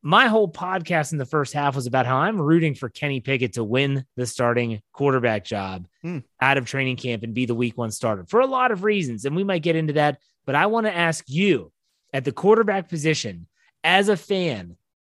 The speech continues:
Speaker 1: who are you rooting for to be the starter in week one?
Speaker 2: I totally one hundred percent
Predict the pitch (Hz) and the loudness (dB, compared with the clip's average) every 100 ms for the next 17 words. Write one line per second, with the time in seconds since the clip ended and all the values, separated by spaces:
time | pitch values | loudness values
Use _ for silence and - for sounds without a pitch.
0 | _ - 190 208 190 160 156 151 131 113 | _ -2 0 2 2 2 2 0 -4 -8
1 | 101 95 101 _ _ 139 131 147 143 147 | -6 -6 -8 _ _ -4 2 4 4 2
2 | 120 - 147 143 135 139 113 131 123 113 | -2 -6 -2 -2 0 -4 -4 -2 -2 -2
3 | - 87 80 _ _ _ _ _ _ _ | -6 -16 -18 _ _ _ _ _ _ _
4 | _ _ _ _ 151 185 220 196 _ _ | _ _ _ _ 2 2 2 -6 _ _
5 | _ _ _ _ _ - - 214 208 170 | _ _ _ _ _ -8 4 6 6 6
6 | 156 151 143 147 131 139 123 131 127 | 6 4 4 2 0 -2 -4 -4 -4